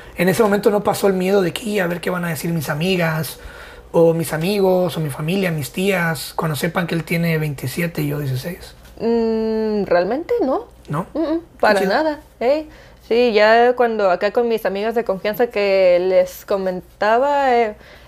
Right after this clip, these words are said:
Speaker 2: era una que otra sí le hacía como de, "Guau", pero no pasaba más. Era como de, "Nah, pues, mientras seas feliz". <laughs> Eh, y pues
Speaker 1: Pero
Speaker 2: el
Speaker 1: ¿no crees que sea, no crees que sea más, la neta acá, buena
Speaker 2: Ujú.
Speaker 1: onda,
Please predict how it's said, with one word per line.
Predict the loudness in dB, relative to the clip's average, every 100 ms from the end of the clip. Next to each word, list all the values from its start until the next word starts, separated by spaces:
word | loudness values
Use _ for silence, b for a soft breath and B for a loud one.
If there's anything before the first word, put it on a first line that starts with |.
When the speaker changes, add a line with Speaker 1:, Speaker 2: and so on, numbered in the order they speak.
| -2
Speaker 2:
era | 2 4 4 2
una | 2 2 2
que |
otra | 2 0
sí | 0
le | 2
hacía | 2
como | 2 2 2
de, | -2 -6 -20 -14
"Guau", | -10 -8 -6 -4 -4 -6 -12 -14 0
pero | 2 4 4 4 2
no | 2
pasaba | 2 2 2 2
más. | 0 -4 -8 -20 -6
Era | -4
como | -2 -2 0
de, | 0
"Nah, | -2 2
pues, | 2 2 -2 -12 -4
mientras | -2 -2
seas | -2 0
feliz". | 2 2 2 -4 -4 -4 -6 -8 -12
<laughs> | -14 _ b b b b -6
Eh, | -4 -2 -4 -10 B B B -2
y | 0 2 0 0 0 0 2
pues | 4 4
Speaker 1:
Pero |
Speaker 2:
el | 4
Speaker 1:
¿no | 2
crees | -2 -4
que | -6
sea, | -4 -4 -4
no | -4 -2
crees | -2 -4
que | -4
sea | -4
más, | -2 -2 -4 -8
la | -4 0
neta | -2 -2
acá, | -6 -8 -12 -18 -6
buena | 0 0 0
Speaker 2:
Ujú. |
Speaker 1:
onda, | -2 -6